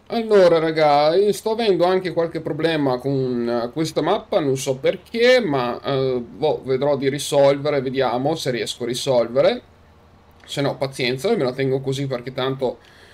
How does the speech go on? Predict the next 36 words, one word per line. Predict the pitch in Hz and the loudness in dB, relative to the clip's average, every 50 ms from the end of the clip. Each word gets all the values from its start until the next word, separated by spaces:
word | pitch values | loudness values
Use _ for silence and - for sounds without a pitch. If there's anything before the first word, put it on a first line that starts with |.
| - - - _ - - | -20 -20 -20 _ -18 -10
eh, | - 131 131 | -6 -2 0
ho | 131 139 | 0 0
intenzione | 143 139 143 139 135 139 151 160 151 139 | 0 -2 -4 -4 -4 -4 -4 -4 -4 -4
di | 135 135 | -4 -6
chiudere | 139 147 143 139 139 139 | -6 -6 -4 -2 -2 -2
anche | 143 139 139 135 | -4 -6 -6 -6
questa | 139 139 139 143 | -6 -8 -6 -6
serie | 139 139 160 156 147 135 135 | -6 -2 0 2 2 2 0
pian | 135 147 151 156 | -2 -4 -6 -6
piano. | 156 165 147 123 113 113 151 196 | -4 -2 -2 -2 -2 -2 -2 0
Adesso | 208 151 131 135 - 131 117 - - | 0 0 -2 -2 -4 -6 -6 -6 -6
quando | - 120 123 123 127 127 | -6 -6 -4 -4 -2 -2
ho | 123 - - - - 135 123 - - | -2 -4 -4 -2 -2 -2 0 -2 -2
un | 139 139 127 | -4 -4 -2
attimo | 131 131 131 - 131 123 123 123 | -4 -4 -6 -6 -6 -6 -4 -4
cerco | - 139 131 127 127 127 | -4 -6 -6 -6 -6 -6
qualche | 127 131 131 131 127 | -6 -6 -4 -2 -4
altra | 123 123 139 165 | -4 -4 -4 -6
mappa. | 190 156 123 117 120 - - - 175 220 240 - - - - - - - _ _ _ - | -4 -2 -4 -4 -6 -6 -2 0 0 0 0 -2 -10 -20 -20 -20 -20 -20 _ _ _ -6
Eh, | - 147 147 139 143 139 | -2 0 2 2 2 2
consigliatemi | - 151 143 143 160 151 160 165 - 175 160 151 147 | 0 -2 -2 -2 -4 -2 -2 -2 -2 -2 -2 -2 -2
voi | 160 180 180 160 | 0 0 2 2
anche | 160 156 139 143 | 0 -2 -4 -4
qualche | 139 147 143 139 147 143 | -4 -4 -4 -4 -2 -2
mappa | 147 147 151 147 - - 147 143 | 0 -2 -2 -4 -2 -4 -4 -2
che | 139 143 | -2 -4
volete | 135 131 131 135 135 135 147 | -2 0 0 0 0 -2 -2
vedere, | 147 175 175 131 123 131 156 208 208 | -4 -2 0 0 2 2 2 0 0
così | - 139 127 131 | -2 -6 -4 -2
magari | 127 127 123 127 131 127 123 | -2 -2 -2 -2 -2 -2 -2
metti | 127 131 131 135 139 127 | -2 -2 -4 -6 -8 -8
caso | - 131 123 123 127 127 120 117 120 - | -2 0 2 2 2 0 -4 -8 -10 -4
che, | - 135 139 131 117 - - | -2 0 2 2 0 -2 -4
eh, | - 113 120 120 123 120 117 120 117 117 - | -6 -6 -4 -4 -4 -4 -4 -4 -6 -8 -6
posso | - - 131 - 131 - | -6 -6 -6 -6 -6 -2
portarvela. | 190 214 208 - 214 190 175 151 151 151 165 175 196 214 240 240 | -2 -2 -2 0 -2 0 2 0 0 2 2 2 2 2 0 -2